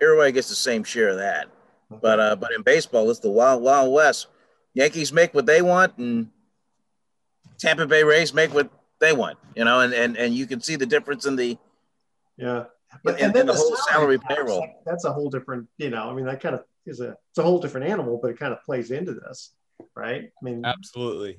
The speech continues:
Speaker 3: Absolutely. And they haven't really talked about a salary floor, which I wish they would have talked about, you know, so that way teams can start competing and actually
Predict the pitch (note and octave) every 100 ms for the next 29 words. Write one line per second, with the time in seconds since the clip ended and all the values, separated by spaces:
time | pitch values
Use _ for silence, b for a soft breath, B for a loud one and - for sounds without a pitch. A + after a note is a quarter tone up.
0 | - A2 A2+ - A#2+ A#2+ G#2+ A#2 B2 C3+
1 | D3+ D#3 D#3 C#3+ C3 B2+ C3 C3+ B2+ A#2
2 | G#2+ A#2 A#2 A2+ G#2+ - A#2+ B2+ B2 A2
3 | G#2+ A#2+ B2 B2+ - C#3 C#3+ C#3 C#3+ C#3
4 | C#3 C3+ C#3+ C#3 C3+ A#2 A2+ - A#2+ A#2
5 | A2+ A2+ B2 A#2 A#2 G#2+ A#2+ G#2 G#2 -
6 | A#2+ A#2+ B2+ A2+ A2 A2 - G#2